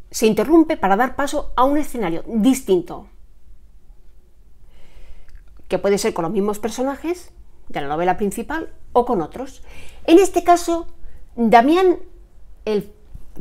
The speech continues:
postulante escritor, enseña al lector, dentro de la, del, del, de, de su historia, enseña la novela que está escribiendo, y la enseña,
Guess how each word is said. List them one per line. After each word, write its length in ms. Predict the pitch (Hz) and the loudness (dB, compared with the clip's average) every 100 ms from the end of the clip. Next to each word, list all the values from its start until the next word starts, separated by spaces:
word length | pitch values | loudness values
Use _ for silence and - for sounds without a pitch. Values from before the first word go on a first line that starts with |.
| - | 0
postulante 500 | 226 - 247 302 277 | 0 2 2 2 0
escritor, 380 | - 214 320 - - - - - - - - - - - - - - - - | -4 -6 -8 -10 -18 -18 -20 -20 -20 -20 -20 -20 -20 -20 -20 -20 -20 -16 4
enseña 460 | 254 247 330 330 285 | 6 6 6 6 6
al 80 | 233 | 2
lector, 340 | 220 - 359 - - - - - - - | 2 0 -2 -4 -14 -18 -20 -20 -18 -2
dentro 340 | 220 302 294 | 6 6 6
de 80 | 185 | 0
la, 100 | 190 | 0
del, 400 | 190 196 175 170 | 0 0 0 0
del, 240 | 180 165 156 | -2 -2 -4
de, 240 | 175 170 | -4 -4
de 420 | 170 185 165 156 | -4 -4 -2 -4
su 120 | 160 185 | -6 -8
historia, 420 | - 311 339 - | -4 0 0 0
enseña 540 | - 202 - 330 359 381 - - - - - | 0 0 2 4 2 0 -12 -16 -14 -14 -8
la 120 | 214 220 | 0 2
novela 300 | 226 277 294 | 4 2 -2
que 80 | |
está 140 | 233 233 | -6 -8
escribiendo, 540 | - 180 160 180 294 - - - - - - | -2 -2 -2 -8 -10 -14 -14 -2 0 0 2
y 100 | 269 | 6
la 80 | 262 | 6
enseña, 400 | 214 185 185 | 4 2 2